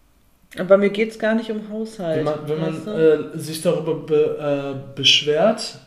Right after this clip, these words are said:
Speaker 2: dass Leute etwas nicht können, denen das aber nicht selber beibringen will
Speaker 1: Ja.
Speaker 2: und das dann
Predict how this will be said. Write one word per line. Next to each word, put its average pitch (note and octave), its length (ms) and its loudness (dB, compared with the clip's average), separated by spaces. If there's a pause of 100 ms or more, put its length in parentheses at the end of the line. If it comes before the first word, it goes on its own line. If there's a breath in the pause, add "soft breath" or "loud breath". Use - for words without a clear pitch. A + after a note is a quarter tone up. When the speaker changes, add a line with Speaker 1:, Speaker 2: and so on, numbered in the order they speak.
(360)
Speaker 2:
dass D3+ 240 -2
Leute E3 300 4
etwas D#3+ 340 -6
nicht C3+ 200 -10
können, G3+ 540 2 (260 loud breath)
denen D#3+ 160 6
das D#3+ 140 2
aber E3 140 4
nicht D#3 160 4
selber E3+ 320 8
beibringen F3+ 440 6
will C#4+ 220 4 (160)
Speaker 1:
Ja. F#3+ 360 0
Speaker 2:
und C#4 520 6 (880)
das E3 280 4
dann F3+ 440 4